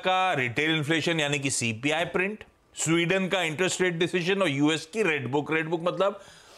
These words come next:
लार्ज फॉर्मेट के स्टोर्स जो हैं, उनकी सेम स्टोर सेल्स की ग्रोथ कैसे रही। सुप्रीम कोर्ट ने सुओमोटो कॉग्निजन लिया था, यानी कि बिना किसी पिटीशन के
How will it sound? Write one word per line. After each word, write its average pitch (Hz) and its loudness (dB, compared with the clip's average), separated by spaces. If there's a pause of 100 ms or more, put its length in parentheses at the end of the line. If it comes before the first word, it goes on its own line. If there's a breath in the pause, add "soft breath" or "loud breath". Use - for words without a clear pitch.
लार्ज 139 2
फॉर्मेट 139 0
के 151 2
स्टोर्स 143 2
जो 139 0
हैं, 165 2
उनकी 147 -2
सेम 127 -2
स्टोर 120 0
सेल्स 110 -2
की 147 -8
ग्रोथ 101 -2
कैसे - -14
रही। 87 -20 (1200 loud breath)
सुप्रीम 185 0
कोर्ट 214 2
ने 214 2
सुओमोटो 190 2
कॉग्निजन 170 2
लिया 170 2
था, 190 2
यानी 165 0
कि 160 0
बिना 143 -2
किसी 139 -6
पिटीशन 139 -6
के 143 -4